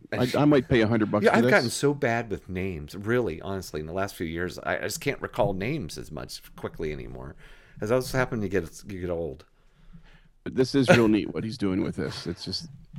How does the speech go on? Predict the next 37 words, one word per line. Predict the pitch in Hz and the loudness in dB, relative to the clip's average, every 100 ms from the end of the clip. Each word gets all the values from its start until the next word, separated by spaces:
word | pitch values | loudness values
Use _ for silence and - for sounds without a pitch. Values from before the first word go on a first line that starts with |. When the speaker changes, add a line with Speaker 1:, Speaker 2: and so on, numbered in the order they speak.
| - - - - | -18 -20 -12 4
Speaker 2:
Ugh. | 139 - - - - - - - - - | 8 8 4 -10 -14 -16 -18 -16 -10 10
Yeah, | 202 | 12
I | 180 | 12
Speaker 1:
kudos | 143 | 12
Speaker 2:
mean, | 170 | 12
Speaker 1:
for | 139 | 8
Speaker 2:
but | |
Speaker 1:
the | 110 | 8
effort. | 107 - - - | 6 2 -12 0
Speaker 2:
that's | - 180 | 6 8
what | 190 | 10
it | 175 | 8
was | 147 - | 6 0
for. | - 190 127 101 | 4 6 8 6
Is, | 117 113 110 | 4 2 2
um, | 113 107 101 101 - _ | 2 2 2 -2 -8 _
I | 123 | 0
mean, | 127 | 4
it | 123 | 4
was | 127 117 | 4 2
used | 131 185 175 | 0 0 -4
for, | - 120 113 | 0 4 6
like, | 104 113 | 6 2
a | 123 117 | 2 -2
security | - 139 247 233 | -4 -2 0 2
system, | 76 - - 78 76 | 0 -4 -6 -4 -2
right? | 80 151 240 - - - - | -2 -2 -4 -10 -14 -6 4
Speaker 1:
Or | 135 139 139 - - | 6 8 6 4 -4
probably | - 113 107 110 | 0 2 4 2
in | 104 | 0
a, | 95 - | -2 -2
in | 101 | -2
a | 90 | -4
studio, | - - 101 92 - | -4 0 2 2 0
uh, | 101 95 90 | 0 0 0
video | 101 104 101 | 0 2 2
studio | - 110 107 104 104 101 | 2 4 6 6 6 0